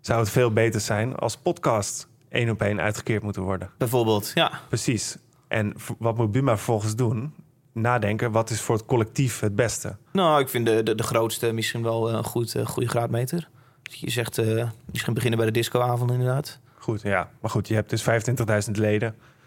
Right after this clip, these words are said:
Speaker 1: En de een denkt, eh, "Waarom regelen jullie dit niet beter?" De ander denkt, "Waarom regelen jullie dat niet beter?"
Speaker 2: Ja.
Speaker 1: En wij proberen het beste te doen voor iedereen gezamenlijk
Speaker 2: Mhm.
Speaker 1: uiteindelijk.
Speaker 2: Mhm.
Speaker 1: En dan, eh,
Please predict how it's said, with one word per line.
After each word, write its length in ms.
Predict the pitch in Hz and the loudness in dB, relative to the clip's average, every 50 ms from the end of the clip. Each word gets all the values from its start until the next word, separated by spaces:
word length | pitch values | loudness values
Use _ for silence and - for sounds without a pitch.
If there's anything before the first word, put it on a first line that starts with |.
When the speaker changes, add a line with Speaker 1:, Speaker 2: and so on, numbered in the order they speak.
| _ _ _ _ _ - - _ _ _ _ _ _ _ _ _ | _ _ _ _ _ -20 -20 _ _ _ _ _ _ _ _ _
Speaker 1:
En 160 | - - 113 | -6 -2 0
de 120 | 110 107 87 | 0 2 2
een 180 | 120 117 113 | 2 2 2
denkt, 320 | 110 110 104 101 104 - - | 2 2 2 0 0 0 0
eh, 240 | 113 107 104 104 | 0 2 2 2
"Waarom 300 | 98 104 104 107 113 135 | 2 2 2 2 2 2
regelen 200 | 143 117 107 101 | 2 2 0 0
jullie 140 | 110 110 110 | 0 0 0
dit 160 | 98 117 110 | 0 0 0
niet 140 | 113 117 113 | -2 -2 -2
beter?" 360 | - 113 113 110 127 127 123 107 | 0 0 0 0 -2 -2 -2 0
De 60 | 104 | 0
ander 140 | 98 101 104 | -2 0 0
denkt, 160 | 101 104 101 | -2 -2 -2
"Waarom 200 | 98 104 107 104 | 0 0 0 0
regelen 200 | 104 110 107 104 - | 0 0 0 0 0
jullie 140 | 110 107 95 | -2 0 0
dat 140 | 110 110 | 0 0
niet 120 | - 120 101 | -2 -2 -2
beter?" 360 | 110 110 110 - - 131 131 - - | -2 -2 -2 -4 -6 -8 -10 -4 -2
Speaker 2:
Ja. 260 | 147 139 - 53 - - - - _ _ | 0 0 0 0 -4 -10 -16 -20 _ _
Speaker 1:
En 240 | - - 104 101 - - | -4 -2 -2 -2 -2 -2
wij 180 | 104 107 107 | 0 0 0
proberen 360 | - - 113 101 104 104 101 | 0 0 2 2 2 2 2
het 120 | 110 104 98 | 0 0 0
beste 320 | 110 107 107 - - - | 0 0 0 -2 -4 -6
te 100 | - - - | -6 -6 -2
doen 240 | - 110 110 107 113 | 0 0 0 -2 -4
voor 380 | - - 117 113 107 104 104 - - - - - _ _ _ _ _ _ _ _ _ _ | -4 -2 0 2 2 0 0 -4 -8 -20 -20 -20 _ _ _ _ _ _ _ _ _ _
iedereen 400 | - 147 127 117 117 113 110 113 | -2 0 2 2 2 2 2 0
gezamenlijk 500 | 107 110 104 117 107 101 98 98 104 98 - | 0 0 0 2 2 2 2 0 0 0 0
Speaker 2:
Mhm. 80 | 80 | 0
Speaker 1:
uiteindelijk. 560 | 98 - 95 92 90 90 95 90 - - - - - | 0 2 2 0 0 0 -2 -4 -6 -10 -14 -20 -16
Speaker 2:
Mhm. 120 | 123 123 117 127 131 - - _ _ _ _ _ _ _ _ - - - - - _ _ _ _ _ _ _ _ | -14 -14 -14 -14 -16 -18 -20 _ _ _ _ _ _ _ _ -18 -18 -18 -20 -20 _ _ _ _ _ _ _ _
Speaker 1:
En 160 | - 123 123 | -2 0 2
dan, 300 | 120 117 110 107 107 107 | 2 2 2 2 0 0
eh, 320 | - 85 107 104 104 101 | 0 0 0 0 0 0